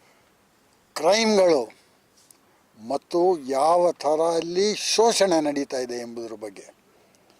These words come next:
ಏಕೆಂದರೆ ಇದು ಫಸ್ಟ್ ನನ್ನ ಗಮನಕ್ಕೆ ಬಂದಿದ್ದು ಸುಮಾರು ಮೂವತ್ತೈದು ವರ್ಷಗಳ ಹಿಂದೆ.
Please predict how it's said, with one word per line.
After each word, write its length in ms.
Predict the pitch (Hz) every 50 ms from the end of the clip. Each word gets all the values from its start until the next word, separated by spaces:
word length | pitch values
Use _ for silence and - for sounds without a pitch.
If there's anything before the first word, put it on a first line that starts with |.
| _ _ _ _ _ _ _ _ -
ಏಕೆಂದರೆ 720 | 120 139 139 - 180 175 175 190 190 202 196 170 123 - _ _ _ _ _ _ _ _ _ _ _ _ _ _ _ _ _ _ _ _ _ _ _ _ _ _ _ _ _ _ _ -
ಇದು 320 | 156 156 185 185 214 214
ಫಸ್ಟ್ 400 | 190 - - - 208 202 - -
ನನ್ನ 220 | 208 196 196 196 175
ಗಮನಕ್ಕೆ 500 | 170 170 170 175 180 175 - - 180 170
ಬಂದಿದ್ದು 760 | 147 131 143 143 151 147 147 151 135 139 147 156 165 156 _ _ _ _ _ _ _ _ _ _ _
ಸುಮಾರು 560 | - - 143 147 156 151 151 156 147 151 147
ಮೂವತ್ತೈದು 680 | 143 139 147 170 190 185 - _ 175 165 160 147 147
ವರ್ಷಗಳ 400 | 143 139 - - 143 127 131 127
ಹಿಂದೆ. 360 | 117 113 113 104 98 82 -